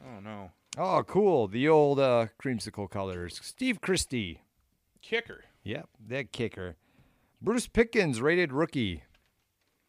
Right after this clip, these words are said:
Speaker 1: Who do you play for?
Speaker 2: I believe, didn't, didn't he play for the Rams?
Speaker 1: Oh, it's his college uniform?
Speaker 2: Yeah. Oh, no, he played for the Falcons. I'm sorry. But, yeah, I think he did play for
Speaker 1: Uncle Slim Pickens.
Speaker 2: Yeah.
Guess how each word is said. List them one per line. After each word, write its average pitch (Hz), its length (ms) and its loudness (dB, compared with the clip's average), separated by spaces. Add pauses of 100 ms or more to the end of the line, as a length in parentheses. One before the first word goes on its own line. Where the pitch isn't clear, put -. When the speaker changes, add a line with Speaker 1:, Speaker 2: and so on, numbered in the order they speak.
(500)
Speaker 1:
Who 196 80 -16
do 208 60 -12
you 202 60 -14
play 101 180 -14
for? 90 240 -18 (680)
Speaker 2:
I 95 140 -6 (240)
believe, 104 420 -6
didn't, 147 240 -4 (720)
didn't 120 160 -8
he - 60 -12
play 147 220 -2
for 143 120 -14
the 131 100 -6
Rams? 113 180 -4
Speaker 1:
Oh, 107 60 -6
it's 101 140 -12
his 90 100 -16
college 104 360 -8
uniform? 117 420 -14
Speaker 2:
Yeah. 104 260 -8 (760)
Oh, 165 100 0
no, 185 100 2
he 156 100 4
played 165 220 4
for 156 100 0
the 139 100 -2
Falcons. 110 400 -6
I'm 95 120 -14
sorry. 98 300 -12 (280)
But, 120 160 0
yeah, 135 160 4
I 127 60 2
think 156 200 -6
he 131 60 -6
did 120 180 -2
play 127 180 0
for 113 520 -6 (600)
Speaker 1:
Uncle 131 240 -8
Slim 120 380 -10
Pickens. 107 360 -10
Speaker 2:
Yeah. 110 220 -6